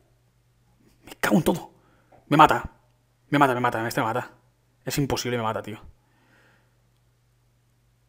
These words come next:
¡Toma! ¡Y lo mato yo! ¿Qué dices? Pues me ha puesto fino, ¿sabes? Casi me funde. Ay, madre mía, estoy con tensión. De momento vamos bastante bien, chicos. Por coger una, tío, la moto no la cojo más. La moto, chicos, es buena, ¿sabéis para qué?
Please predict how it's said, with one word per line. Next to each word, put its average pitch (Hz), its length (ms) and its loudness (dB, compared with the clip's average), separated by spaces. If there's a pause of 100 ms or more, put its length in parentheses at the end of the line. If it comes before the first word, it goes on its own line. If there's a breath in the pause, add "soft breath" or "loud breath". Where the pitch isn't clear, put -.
(1040)
¡Toma! 320 380 12
¡Y 233 40 12
lo 214 120 12
mato - 200 12
yo! 277 160 12
¿Qué 247 100 8
dices? - 480 4 (540 soft breath)
Pues 135 160 2
me 165 60 8
ha 190 40 8
puesto 247 240 8
fino, 175 300 8
¿sabes? 185 240 6 (120)
Casi 151 220 2
me 214 140 6
funde. 135 440 2 (260 loud breath)
Ay, 160 100 4
madre 113 180 2
mía, 123 200 0
estoy - 200 -2
con 160 340 2
tensión. 127 400 2 (280 soft breath)
De 151 80 4
momento 220 240 8
vamos 196 200 8
bastante 143 300 0
bien, 107 180 -6
chicos. 104 360 -4 (480 soft breath)
Por 123 80 6
coger 143 160 6
una, - 180 6
tío, 160 140 8
la 143 80 12
moto 170 160 8
no 170 60 4
la 143 80 4
cojo 123 180 0
más. 104 180 -4 (200 loud breath)
La 180 120 12
moto, 226 200 10
chicos, 233 240 4
es 196 80 4
buena, 220 160 4
¿sabéis 185 180 4
para 147 160 0
qué? 180 300 -2